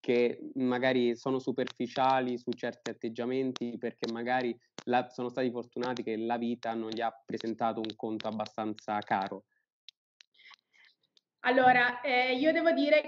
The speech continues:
Speaker 2: che da questo punto di vista credo di essere stata molto, molto fortunata. Ehm, non ho mai avuto quel momento in cui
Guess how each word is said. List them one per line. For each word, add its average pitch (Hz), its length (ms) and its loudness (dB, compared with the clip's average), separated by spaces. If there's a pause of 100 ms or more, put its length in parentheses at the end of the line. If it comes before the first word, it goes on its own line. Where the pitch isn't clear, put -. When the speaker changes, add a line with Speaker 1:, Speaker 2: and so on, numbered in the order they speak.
Speaker 2:
che 262 340 4
da 254 120 -2
questo 262 200 -2
punto 262 220 0
di 262 80 0
vista 269 340 -4 (200)
credo 262 180 2
di 254 100 2
essere 247 260 -4
stata 247 260 -4
molto, 247 440 2
molto 240 380 -2
fortunata. 214 920 -4
Ehm, 226 840 -2
non 247 160 2
ho 277 60 4
mai 294 200 6
avuto 269 800 2
quel 262 160 0
momento 262 600 2
in 254 160 4
cui 262 580 0